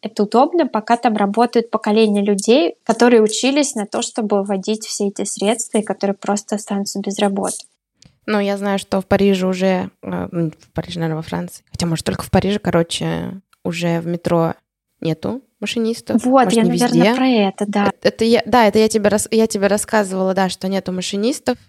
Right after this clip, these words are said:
Speaker 2: уже. Да, это в Париже было, то, что я подумала, что не нужен же действительно машинист метро. Германия более богатая страна, и здесь этого не происходит как раз из-за сокращ-, за сохранения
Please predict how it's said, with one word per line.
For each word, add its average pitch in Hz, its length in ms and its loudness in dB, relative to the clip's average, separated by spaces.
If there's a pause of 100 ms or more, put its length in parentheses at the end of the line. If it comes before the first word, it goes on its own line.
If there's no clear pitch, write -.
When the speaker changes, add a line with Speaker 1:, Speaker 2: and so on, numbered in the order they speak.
Speaker 2:
уже. 220 420 -2 (440)
Да, 196 200 4
это - 120 -6
в - 60 -16
Париже 208 380 2
было, 233 360 2
то, 185 200 -2
что 180 680 -2 (180)
я 185 140 0
подумала, 180 640 0 (280)
что - 440 -6 (260)
не 180 100 -2
нужен 202 300 2
же 165 80 -2
действительно 160 640 -8
машинист 165 480 -4
метро. 180 440 2 (440)
Германия 180 800 0
более 185 300 0
богатая 185 380 0
страна, 175 360 -2
и 185 40 2
здесь 180 180 -4
этого 175 200 -4
не 170 140 -4
происходит 185 400 0
как - 160 -8
раз 175 240 -4
из-за 165 180 -10
сокращ-, - 540 -6 (100)
за 170 540 -4 (920)
сохранения 175 1000 -2